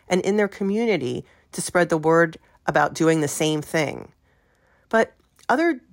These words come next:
tragic deaths in the community don't come from fire. They come from wandering.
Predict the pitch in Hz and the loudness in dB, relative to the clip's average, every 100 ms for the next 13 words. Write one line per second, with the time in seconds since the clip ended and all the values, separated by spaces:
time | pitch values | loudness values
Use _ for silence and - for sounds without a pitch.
0 | _ - - 208 196 190 - 156 151 - | _ -10 0 0 2 -4 0 0 0 -4
1 | 165 156 - 165 151 151 147 139 147 - | -6 -6 -6 -4 -2 -4 -6 -4 -4 -4
2 | 151 139 143 139 - 165 175 139 - 165 | -8 -8 -8 -10 -2 2 2 0 -4 -4
3 | 156 151 160 147 - 151 156 185 185 - | -4 -4 -4 -8 -6 -4 0 0 0 -6
4 | - | -10